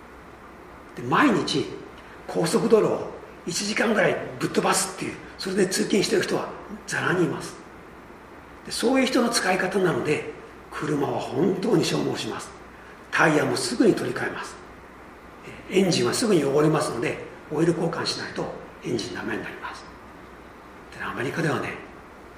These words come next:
日本風に言えば、二十万キロ以上走ってる車、ざらにいます。それで、アメリカの人はメンテナンス、管理というのを大事に考えます。長く乗ろうねと思う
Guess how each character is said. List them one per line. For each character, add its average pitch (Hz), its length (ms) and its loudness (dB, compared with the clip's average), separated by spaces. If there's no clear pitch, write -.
日 120 80 -8
本 120 160 -2
風 123 120 -4
に 107 140 0
言 98 60 -6
え - 20 -8
ば、 - 180 -8
二 131 200 -2
十 220 280 4
万 208 640 6
キ 214 120 -4
ロ 208 160 2
以 220 60 2
上 214 160 4
走 160 300 -2
っ - 40 -8
て 156 60 -2
る - 80 -4
車、 - 240 -8
ざ - 200 -4
ら 110 140 -2
に 127 100 0
い 107 40 -2
ま - 140 -6
す。 - 200 -12
そ - 180 -2
れ 156 80 2
で、 - 300 2
ア 131 40 -8
メ 127 120 -2
リ 131 80 -2
カ 131 120 0
の 123 120 -2
人 - 180 -6
は 104 140 -8
メ 143 320 4
ン 190 120 4
テ - 160 -6
ナ - 160 -6
ン - 20 -8
ス、 - 260 -8
管 202 320 2
理 123 80 0
と - 120 -8
い 92 120 -10
う 104 60 -8
の 123 60 -4
を 123 60 -2
大 - 160 -4
事 - 120 -4
に 95 80 -4
考 - 60 -6
え - 60 -10
ま - 100 -12
す。 - 120 -16
長 151 240 4
く 127 80 0
乗 113 160 0
ろ 139 180 0
う 110 40 -2
ね 165 100 2
と - 100 -6
思 - 80 -6
う - 40 -8